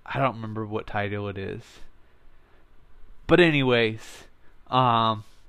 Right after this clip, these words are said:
Gresham ended up beating Moriarty for that, but after the match, um, Claudio Castagnoli comes out there to confront Gresham, and at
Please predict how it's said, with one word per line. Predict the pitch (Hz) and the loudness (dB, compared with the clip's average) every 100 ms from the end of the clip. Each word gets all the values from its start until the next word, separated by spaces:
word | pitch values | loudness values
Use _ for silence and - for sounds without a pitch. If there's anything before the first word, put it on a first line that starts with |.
| - - - - - - - | -20 -20 -20 -20 -20 -20 -8
Gresham | - 170 175 165 151 | 6 6 6 2 0
ended | 143 156 151 | 0 6 8
up | 110 | 6
beating | 127 143 147 139 | 6 4 4 4
Moriarty | 135 123 127 127 | 6 6 6 4
for | - 117 - | -2 -8 4
that, | 135 180 160 - - - - | 8 10 10 6 -2 -20 -20
but | 127 123 120 - - | -12 0 0 0 0
after | 117 185 202 180 | 8 8 8 6
the | 160 | 4
match, | 143 143 156 - - - - - - - - - - | 6 4 2 -6 -10 -10 -14 -20 -20 -20 -20 -20 0
um, | 123 123 120 113 110 107 107 - - - _ - | 4 6 6 4 2 0 -8 -16 -20 -20 _ -14
Claudio | - 131 147 170 175 170 | 4 10 10 10 6 4
Castagnoli | 160 151 143 - 143 135 156 180 135 | 6 6 6 0 -2 2 2 2 0
comes | - 123 117 | -4 -8 0
out | 117 110 82 | 4 4 2
there | 107 107 110 113 117 - - | -4 -4 -4 -4 -8 -12 -8
to | 117 110 | -6 -4
confront | - 107 - - 135 - | -8 -12 -6 0 0 0
Gresham, | - 131 175 113 101 101 104 - - - - - - | -2 0 0 -4 -6 -8 -14 -16 -18 -20 -20 -20 -6
and | 123 120 120 | -2 0 -2
at | 113 123 127 - | 0 0 0 -2